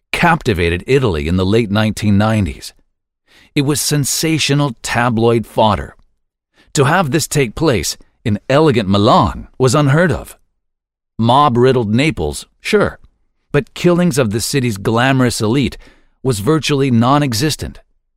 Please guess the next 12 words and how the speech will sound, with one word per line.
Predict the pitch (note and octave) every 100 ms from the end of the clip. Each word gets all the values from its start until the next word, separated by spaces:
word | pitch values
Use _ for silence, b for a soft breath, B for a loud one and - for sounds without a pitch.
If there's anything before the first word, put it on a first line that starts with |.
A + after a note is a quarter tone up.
| _ _ _ b b b
The | C3
day | G#2+ F3+ F#3
after | D#3 C#3 B2+
the | G#2+
murder, | A2+ C3 A2+ D2+ D2+ -
Franchi | - C3 C3 A#2+ G2
received | G2 - A2 A2 G2
an | G#2+
eviction | A2+ G2+ D3+ - F#2
order | D#2 C#2+ D2+
from | G#2 A2
Reggiani | A2+ F#2 G#2+ A#2 A#2 E2+